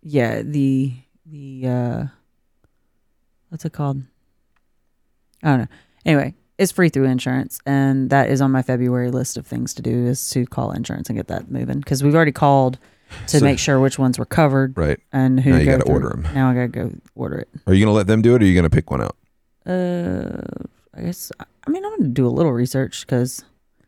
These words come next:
Speaker 2: 'Cause there's, there's ones you get reimbursed for, and then there's ones that they'll just order for us and send to us.
Speaker 1: Oh, yeah, I want that. I would rather not have to jump through the rebate hoop. <laughs>
Speaker 2: Yeah,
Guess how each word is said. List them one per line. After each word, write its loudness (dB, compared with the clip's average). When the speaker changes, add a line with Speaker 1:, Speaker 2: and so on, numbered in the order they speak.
Speaker 2:
'Cause 2
there's, 2
there's 2
ones 4
you 4
get -2
reimbursed 4
for, 4
and 2
then 4
there's 0
ones 4
that -8
they'll 2
just -4
order 0
for 0
us -4
and -6
send -4
to -6
us. -10
Speaker 1:
Oh, 4
yeah, 0
I 4
want 2
that. 2
I 4
would 2
rather 2
not 0
have 0
to -8
jump -2
through 2
the 0
rebate 0
hoop. -2
<laughs> -2
Speaker 2:
Yeah, 0